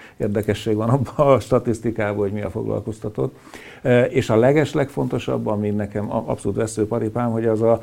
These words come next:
nagyon sok magyar honfitársunk, aki külföldön dolgozik. Az itthon, ugye most legutolsó, ami még értékelhető adat volt, az hatszázötvenezer magyarról beszélt, de ha most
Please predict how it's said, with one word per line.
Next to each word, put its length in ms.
nagyon 300
sok 220
magyar 360
honfitársunk, 680
aki 140
külföldön 540
dolgozik. 520
Az 240
itthon, 500
ugye 140
most 140
legutolsó, 680
ami 180
még 240
értékelhető 600
adat 220
volt, 200
az 100
hatszázötvenezer 840
magyarról 640
beszélt, 600
de 120
ha 100
most 200